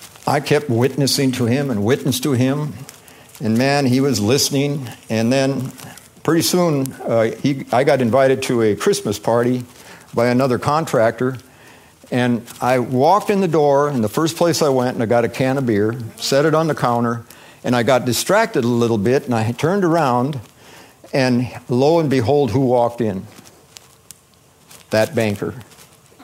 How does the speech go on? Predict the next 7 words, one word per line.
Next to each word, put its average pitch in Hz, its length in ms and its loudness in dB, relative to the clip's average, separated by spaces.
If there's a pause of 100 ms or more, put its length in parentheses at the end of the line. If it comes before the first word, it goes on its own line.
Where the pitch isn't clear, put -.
(1300)
I 107 100 -2
never 117 220 0
went 104 240 0
back 110 260 2
to 117 80 0
that 104 260 0
beer. 123 300 0